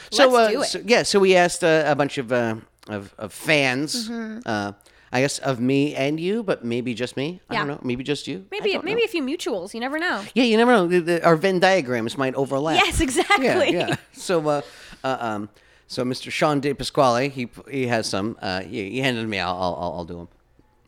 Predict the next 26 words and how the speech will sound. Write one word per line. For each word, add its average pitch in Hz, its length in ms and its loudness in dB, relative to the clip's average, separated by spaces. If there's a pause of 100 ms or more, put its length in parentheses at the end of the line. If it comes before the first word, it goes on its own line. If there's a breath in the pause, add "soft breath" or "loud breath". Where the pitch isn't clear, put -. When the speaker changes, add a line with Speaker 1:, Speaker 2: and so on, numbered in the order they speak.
(600 soft breath)
Speaker 1:
Yeah, 98 100 -6
see, 87 240 -10
this, 87 260 -16
he 120 140 -8
has 113 140 -6
to 113 80 -6
edit 90 200 -6
this, 87 180 -6
so 87 100 -4
I 82 40 -6
can 87 160 -4
kinda 78 340 -10
just - 180 -6
Speaker 2:
Right. - 280 2
Speaker 1:
see. 392 680 -2 (100)
<laughs> - 400 -20
All 139 200 6
right, 101 240 0 (100)
all 120 180 4
right. 98 300 0
Let's 107 200 -2
see 120 120 2
what 110 80 2
we 101 80 0
got 92 180 0
here. 87 220 -4